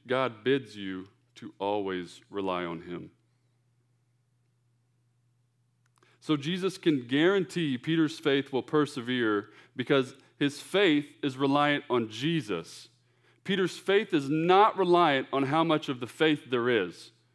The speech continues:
Peter's faith is reliant on Jesus. So if you, if you look at this and, and he says, "Oh, you of little faith," like, it's, it's not that he needs more faith,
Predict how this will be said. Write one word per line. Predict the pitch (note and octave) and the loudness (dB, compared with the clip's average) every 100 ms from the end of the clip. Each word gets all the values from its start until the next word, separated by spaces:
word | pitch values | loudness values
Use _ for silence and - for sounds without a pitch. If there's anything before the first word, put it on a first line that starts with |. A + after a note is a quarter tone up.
| _ _ _ _ _ - | _ _ _ _ _ -6
Peter's | E3+ F3+ - | -2 -2 2
faith | F3+ E3+ | 2 4
is | D#3+ C#3 | 2 0
reliant | C#3+ D3+ F3+ F3 | 2 4 6 4
on | C#3 A2+ | 2 -2
Jesus. | B2 C3 G2+ F2 - - _ _ _ _ _ _ _ _ _ | -2 -2 -2 -8 -10 -20 _ _ _ _ _ _ _ _ _
So | - F3+ | 0 0
if | D#3+ | 0
you, | E3+ D3+ | -4 -4
if | D3 | -2
you | E3+ | 4
look | A3 G3+ | 4 4
at | |
this | E3+ E3+ D#3+ | 0 0 2
and, | C#3+ C3 | 0 2
and | D#3+ | 0
he | E3+ | 2
says, | F3 E3+ | 2 2
"Oh, | D#3 | 0
you | F3 G3+ | 2 0
of | C#3+ | 0
little | D3+ E3+ | 0 0
faith," | B2+ - F3 C#3+ A2+ - - _ _ _ _ | -2 -2 0 2 0 -6 -20 _ _ _ _
like, | C#3+ | 0
it's, | D3+ D3+ - | 0 0 -4
it's | D3+ | -2
not | F3 G3+ A3 | 2 2 2
that | F3+ | 0
he | F#3+ | 2
needs | F3+ C3+ | 0 0
more | D3 F#3+ A#3+ B3+ | -2 2 4 4
faith, | - A2+ F#2+ | 4 -2 -2